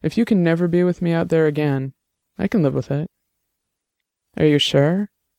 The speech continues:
Annabelle said. "Yeah,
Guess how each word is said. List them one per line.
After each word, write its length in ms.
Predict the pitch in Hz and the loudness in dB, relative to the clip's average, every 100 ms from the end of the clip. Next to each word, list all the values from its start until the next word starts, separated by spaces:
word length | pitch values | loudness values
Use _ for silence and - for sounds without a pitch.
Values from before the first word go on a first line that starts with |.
| _ - | _ -2
Annabelle 360 | 165 170 175 | 2 2 2
said. 400 | - 185 196 190 - _ _ _ _ _ _ _ _ _ _ _ | 0 -2 -2 -6 -10 _ _ _ _ _ _ _ _ _ _ _
"Yeah, 420 | 165 160 151 151 | 0 2 4 2